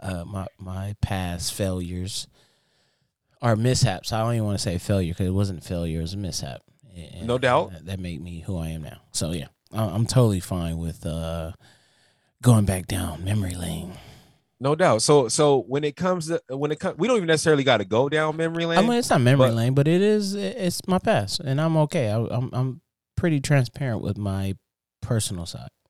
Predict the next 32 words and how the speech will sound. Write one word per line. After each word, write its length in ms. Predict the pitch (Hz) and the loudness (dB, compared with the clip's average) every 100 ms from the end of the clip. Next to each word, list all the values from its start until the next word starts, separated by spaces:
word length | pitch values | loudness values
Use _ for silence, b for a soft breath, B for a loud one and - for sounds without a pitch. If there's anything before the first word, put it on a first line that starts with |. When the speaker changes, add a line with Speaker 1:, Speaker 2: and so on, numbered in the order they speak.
| _ | _
Speaker 1:
personal 340 | - 123 - 127 | 2 2 6 6
Speaker 2:
Well, 80 | 156 | 6
I 40 | |
just 140 | 247 | 4
Speaker 1:
life. 20 | 175 | 4
Speaker 2:
wanna, 180 | 151 - _ _ _ _ _ | 2 2 _ _ _ _ _
I 100 | 131 | 2
just 140 | 185 170 | 2 0
wanna 180 | 156 | -2
know 200 | 139 131 | 2 4
if 100 | 117 | 4
you're 80 | 117 | 2
gonna 160 | 113 104 | -2 -2
take 160 | 113 | -2
accountability 680 | 87 - 90 78 110 120 95 | -4 -4 -4 0 4 4 4
for 120 | 82 87 | -2 -4
anything. 440 | 107 98 - - _ _ _ | -4 -6 -10 -20 _ _ _
Like, 220 | 113 107 - B | 2 2 0 B
do 80 | 127 | 0
you 60 | |
take 180 | 170 185 | 2 2
accountability 720 | 135 160 139 117 135 143 139 | 0 0 0 0 2 2 2
that 200 | 127 107 | 2 0
you 100 | 107 | 0
made 220 | 117 117 127 | -2 0 -2
her 120 | 139 | -4
crazy? 400 | 151 147 147 160 _ _ _ | -2 -4 -6 -14 _ _ _
Speaker 1:
Yeah, 300 | - 131 156 107 - | -2 4 4 2 -2
I 200 | 120 127 | 2 6
always 340 | 131 143 139 | 6 8 6
say 160 | - 185 | 4 0
that. 240 | 90 85 | 0 -4